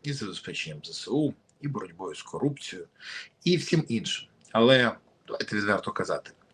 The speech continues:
Зеленський на це не піде. Не тому, що не хоче, а тому, що не може. Не може, бо це в-, делегування повноважень,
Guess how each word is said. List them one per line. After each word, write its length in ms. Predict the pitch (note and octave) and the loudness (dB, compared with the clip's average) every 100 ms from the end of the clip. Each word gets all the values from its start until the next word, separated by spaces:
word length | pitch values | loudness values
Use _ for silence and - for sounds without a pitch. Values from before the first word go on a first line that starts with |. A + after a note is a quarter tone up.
| - | -2
Зеленський 560 | C3 D3+ G3+ G3+ - D3 | 6 8 8 4 6 8
на 140 | A2+ | 6
це 220 | - A#2+ | 4 4
не 140 | B2 G2 | 4 0
піде. 280 | - - - _ | -6 -16 -18 _
Не 260 | E3+ F#3+ G3 | 8 10 10
тому, 300 | F#3+ F#3 D#3+ | 8 6 4
що 400 | - - C3 B2 | 4 6 6 6
не 760 | A2+ A2+ A#2 A#2+ A#2+ A2+ A2 - _ _ | 2 2 2 2 4 4 4 0 _ _
хоче, 600 | - A2 F#3 A3+ - F2+ | -4 8 8 8 0 -4
а 80 | - | -8
тому, 280 | - A#2+ D#3+ | -2 4 4
що 320 | - C#3+ C3+ - _ _ - | 4 2 2 -2 _ _ -8
не 60 | C#3 | -2
може. 340 | G#2+ C#2 - _ _ - - - - | 0 -2 -4 _ _ -8 -8 -8 2
Не 140 | G#2 | 6
може, 340 | B2 G#3 D3 | 8 8 6
бо 300 | G2 - A#2+ | 2 6 8
це 540 | A#2 - - D#3+ D3 A#2 - _ _ _ | 8 2 8 8 8 2 -8 _ _ _
в-, 420 | - G2 F#2+ G2 | -12 -10 -8 -8
делегування 680 | G2 B2 C3+ C3 D#3+ C#3+ A#2 | 6 10 10 10 8 6 4
повноважень, 760 | F#2+ F#2+ F#2 G#2+ D3+ C#3+ B2+ | 0 -2 2 6 6 6 4